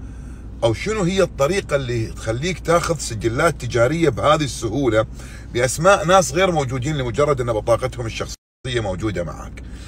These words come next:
هذا اللي صار، أخذ من، آه، سجلات تجارية بأسماء هؤلاء الشباب.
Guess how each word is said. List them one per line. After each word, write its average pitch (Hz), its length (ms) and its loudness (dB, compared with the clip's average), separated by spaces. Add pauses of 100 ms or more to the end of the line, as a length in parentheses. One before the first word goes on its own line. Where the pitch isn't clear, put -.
(280)
هذا 285 240 6
اللي 170 140 2
صار، 101 320 0 (140)
أخذ 208 300 2 (260)
من، 165 380 -2
آه، 127 160 8
سجلات 135 580 4
تجارية 147 460 4
بأسماء 131 720 -2
هؤلاء 117 560 -4
الشباب. - 400 -10